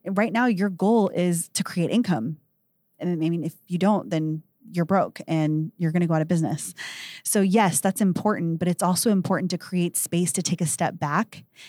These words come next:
because if you don't, then creating income is gonna be the least of your problems. You're gonna be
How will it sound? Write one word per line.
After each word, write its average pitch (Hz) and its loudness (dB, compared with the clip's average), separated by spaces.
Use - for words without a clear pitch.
because 190 2
if 185 0
you 185 0
don't, 170 2
then 175 2
creating 214 2
income 196 2
is 175 0
gonna 180 -2
be 175 0
the 165 -4
least 160 -2
of 170 -2
your 151 -2
problems. - -8
You're 175 -2
gonna 190 4
be 175 2